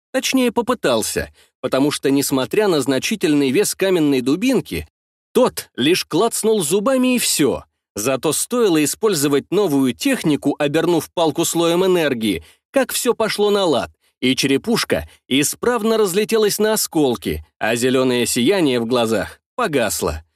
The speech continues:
Ну и знакомый чёрный шар, выпавший из скелета, стал доказательством окончательной смерти нежити. Хотя мне меньше всего хотелось погружаться в остатки воспоминаний фашистских ублюдков,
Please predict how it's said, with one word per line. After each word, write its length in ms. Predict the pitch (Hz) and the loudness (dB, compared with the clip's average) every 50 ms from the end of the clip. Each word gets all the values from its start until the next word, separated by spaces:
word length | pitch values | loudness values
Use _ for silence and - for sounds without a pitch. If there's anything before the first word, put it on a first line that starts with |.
| _ _ _ _ _ _ _ | _ _ _ _ _ _ _
Ну 160 | - 214 277 294 | -4 -2 0 2
и 260 | 294 285 277 254 185 - | 2 2 2 0 0 -2
знакомый 680 | 147 143 151 165 208 226 226 - 262 277 269 269 262 214 | -2 -2 0 2 2 0 0 0 0 0 2 2 0 0
чёрный 400 | - - 262 254 254 262 262 233 | 0 0 0 0 2 0 0 0
шар, 320 | - - 220 240 226 180 | 0 0 0 0 0 0
выпавший 500 | 143 143 143 139 156 135 - - 160 147 | 0 0 0 0 -2 -2 -2 0 0 0
из 100 | 139 - | 0 0
скелета, 560 | - - 147 165 233 240 202 - 92 85 - - - - _ _ | -2 -2 -2 0 0 0 0 -2 -4 -6 -6 -10 -18 -20 _ _
стал 300 | - - - 269 262 240 | -18 -10 -2 -2 0 0
доказательством 840 | 170 139 131 113 135 131 147 233 - - - 208 - - 208 214 214 - | 0 0 -2 0 0 0 0 0 0 0 0 -2 -2 -2 -2 -2 -2 -2
окончательной 840 | - 156 160 - 156 139 131 120 - - 208 220 - 165 147 147 143 127 | -4 -4 -2 0 0 0 0 0 0 0 0 0 2 0 2 2 2 0
смерти 380 | - - 139 131 123 - 143 | 2 0 0 0 0 -2 0
нежити. 640 | 135 135 131 131 123 117 117 - - 104 87 82 - _ _ _ _ _ _ _ - | 0 2 2 0 0 0 -2 -2 0 -2 -2 -2 -6 _ _ _ _ _ _ _ -4
Хотя 340 | 123 120 113 - - 170 | -2 -2 -2 -2 0 0
мне 220 | 170 185 214 233 233 | 2 2 2 2 2
меньше 380 | 190 190 208 208 190 - 208 | 2 2 2 2 2 0 -2
всего 360 | 180 - - 220 214 180 165 135 | -2 -2 0 0 0 2 2 0
хотелось 460 | - 131 120 - 139 123 123 117 - | 0 -2 -2 0 0 0 0 0 -2
погружаться 640 | - 147 131 135 135 123 117 175 202 - - - 131 | -4 -4 0 0 0 2 2 0 -2 -2 0 -2 0
в 60 | 127 | 0
остатки 420 | 123 120 - - 139 123 - 143 | 0 -2 0 -2 -2 -2 0 -2
воспоминаний 680 | 135 135 139 - - 147 139 139 135 135 135 135 135 127 | 0 0 -2 -2 0 0 0 2 2 2 2 0 0 0
фашистских 540 | - 151 139 - 151 135 - - 156 147 - | 0 -2 -2 -2 -2 -2 -2 -2 -2 -2 -2
ублюдков, 640 | 175 151 139 135 120 107 - - 92 78 - - | -2 0 0 0 -2 -2 -4 -4 -6 -6 -6 -12